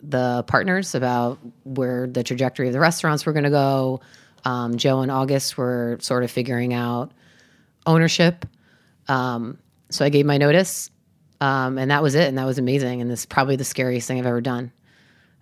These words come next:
Um, but I'd been there six years, and I didn't think I could do anything more for the restaurant. And I loved it so much. And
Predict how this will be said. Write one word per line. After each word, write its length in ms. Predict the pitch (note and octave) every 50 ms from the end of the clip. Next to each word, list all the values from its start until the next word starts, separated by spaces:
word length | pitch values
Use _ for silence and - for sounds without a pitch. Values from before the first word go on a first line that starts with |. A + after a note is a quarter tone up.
| _
Um, 440 | - C#3 B2+ C3 B2+ B2 B2 B2 B2+
but 140 | A#2+ - B2+
I'd 140 | B2+ C3 B2
been 140 | C#3+ C#3 C#3
there 120 | C#3+ C3+
six 300 | B2+ - - D3+ - -
years, 260 | C#3+ D3 D3+ D3+ C#3 D3+
and 300 | C3+ C3 C3 C3 B2 B2 - _ _ _ _ _ _ _ _ _ _ _ _ _ _ _ _ _ _ _ _ _ _ _ _ _
I 100 | - D#3
didn't 200 | E3+ G3 F#3+ F3+
think 160 | F3 G3+ F3 F3
I 100 | E3 D#3
could 320 | - F3 D#3 C#3+ D3 -
do 220 | - D#3+ C#3+ D3 D3
anything 380 | D3 D3 C#3 - D#3 D3 C3+
more 260 | C3 C3 C3 C3+ C#3 C3+
for 340 | - - - C#3+ C3 C3 C3+
the 100 | C3+ C3+
restaurant. 520 | C#3 C3+ C3+ - - F3 E3+ F3 F3 -
And 120 | C3+ C3+ C3+
I 60 | C3+
loved 260 | C3 C3+ C3+ C3 C3+
it 80 | C3 -
so 180 | - D#3 C#3
much. 340 | C3+ C3+ D3 E3+ E3 - -
And 280 | C#3+ C3+ C3 B2+ C3